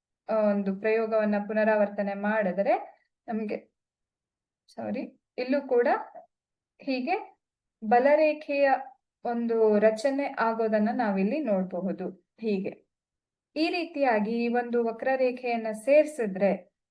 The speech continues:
ನಮ್ಗೆ ಇಲ್ಲಿ ಕಾಂತೀಯ ಬಲರೇಖೆಗಳು ಸಿ-, ಸಿಗ್ತಾ ಹೋಗತ್ತೆ. ಕಾಂತೀಯ ಬಲರೇಖೆಗಳನ್ನ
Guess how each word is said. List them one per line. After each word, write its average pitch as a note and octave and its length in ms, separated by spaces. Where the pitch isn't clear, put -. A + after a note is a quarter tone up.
ನಮ್ಗೆ A#3 320
ಇಲ್ಲಿ A3+ 240
ಕಾಂತೀಯ C4+ 760
ಬಲರೇಖೆಗಳು A#3 1080
ಸಿ-, A3 400
ಸಿಗ್ತಾ G3+ 440
ಹೋಗತ್ತೆ. G3 800
ಕಾಂತೀಯ B3+ 440
ಬಲರೇಖೆಗಳನ್ನ A3 960